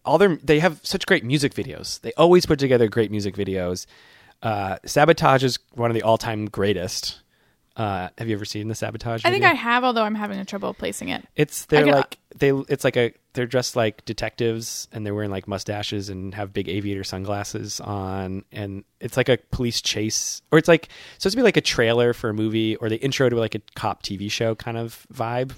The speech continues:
Speaker 2: I think I have seen it, and I can vaguely picture it, but mostly I can just, I just keep hearing "Sabotage"
Speaker 1: <laughs> Yeah.
Speaker 2: over and over again.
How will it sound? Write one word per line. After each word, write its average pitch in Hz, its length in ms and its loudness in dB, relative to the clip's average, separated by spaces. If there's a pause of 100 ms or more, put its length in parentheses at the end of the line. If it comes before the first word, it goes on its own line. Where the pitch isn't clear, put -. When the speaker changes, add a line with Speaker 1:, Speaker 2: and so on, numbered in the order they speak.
(800)
Speaker 2:
I 302 100 2
think 392 140 0
I 370 60 8
have 269 240 4
seen 269 160 0
it, 262 80 6
and 247 80 2
I 247 80 6
can 247 140 2
vaguely 233 320 2
picture 214 280 -4
it, 208 120 0
but 226 120 -2
mostly 247 300 4
I 262 60 2
can 226 140 -2
just, - 300 -8
I 220 100 -2
just 214 160 -8
keep 220 180 -4
hearing 220 180 -2
"Sabotage" 349 1400 6
Speaker 1:
<laughs> - 0 -
Yeah. 214 120 -2
Speaker 2:
over 240 120 6
and 226 80 4
over 214 160 4
again. 202 300 -2